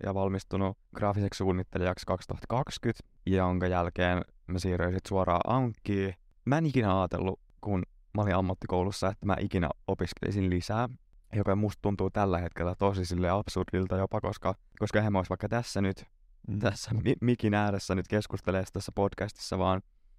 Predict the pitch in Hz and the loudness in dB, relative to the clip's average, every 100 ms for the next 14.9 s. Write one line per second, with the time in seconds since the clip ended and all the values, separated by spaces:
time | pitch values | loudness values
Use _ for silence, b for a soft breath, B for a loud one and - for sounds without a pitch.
0 | - - - 98 95 104 98 95 98 95 | -20 -20 -6 -2 0 2 0 0 0 2
1 | 98 92 98 107 - _ _ - - 95 | 2 2 0 0 -4 _ _ -20 -8 -2
2 | 92 - 90 - 92 90 - 117 139 131 | -2 0 -4 0 0 0 -2 0 2 2
3 | 117 117 107 120 92 - 85 85 92 - | 2 2 4 4 2 0 -2 0 -2 -6
4 | - - - - 92 98 117 117 98 - | -16 -20 -20 -6 -2 4 4 4 0 0
5 | 85 87 - - 107 98 90 - 110 - | 0 0 -6 -4 0 0 -2 -2 -4 0
6 | 127 107 104 - 95 - - - - - | 0 0 -2 -2 -2 -4 -20 -20 -20 -20
7 | - - - - 98 92 90 92 90 92 | -20 -20 -20 -10 -2 0 0 0 2 2
8 | 98 92 - - 104 104 101 - 92 95 | 2 -2 -4 -4 0 0 -2 -2 -2 0
9 | 98 95 92 92 95 - 120 110 95 92 | -2 0 -2 -4 -6 -2 0 2 4 2
10 | 101 - - - - - _ - 104 101 | 0 -10 -20 -20 -20 -20 _ -6 -2 2
11 | 92 92 101 92 90 - 101 95 - - | 2 2 0 0 -2 0 0 0 -4 -6
12 | - 90 90 - - 98 98 95 92 92 | 0 0 0 -8 -2 -2 0 0 0 -2
13 | - 113 123 113 - 104 98 95 - _ | -2 0 0 0 -4 -2 0 -2 -8 _
14 | _ - - 104 95 95 104 101 98 | _ -20 -8 -4 -2 2 2 2 0